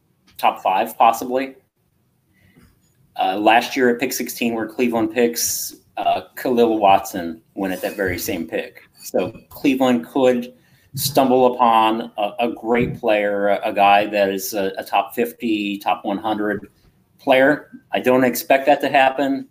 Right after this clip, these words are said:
Don't wanna set that expectation. But this is a potentially a player that will slot into the top five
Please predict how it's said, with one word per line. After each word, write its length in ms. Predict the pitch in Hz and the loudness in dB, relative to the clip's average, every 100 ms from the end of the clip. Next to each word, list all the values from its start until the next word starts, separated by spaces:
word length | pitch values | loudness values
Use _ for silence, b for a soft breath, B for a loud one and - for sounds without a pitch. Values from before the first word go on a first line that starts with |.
| 104 | -6
Don't 220 | 117 120 | -2 0
wanna 180 | 123 120 | 0 0
set 220 | 120 131 | 0 -2
that 120 | 131 | 2
expectation. 960 | 123 120 - - - 127 123 139 131 131 b b b b _ | 0 -2 -6 -8 -2 -2 -2 -4 -8 -10 b b b b _
But 140 | 120 | -4
this 220 | 120 123 127 | -2 -2 -2
is 100 | 113 | -6
a 60 | |
potentially 560 | - 113 123 120 120 117 | -8 -2 0 0 0 2
a 60 | 107 | 2
player 280 | - 113 110 | 2 2 2
that 200 | 104 113 | 0 -2
will 120 | 110 | -6
slot 400 | - - 117 104 | -6 0 4 4
into 220 | 107 107 | 2 -2
the 100 | 107 | -6
top 300 | 98 98 98 - - | -2 0 0 -6 -4
five 580 | 117 104 104 104 101 - | 2 6 6 4 -2 -12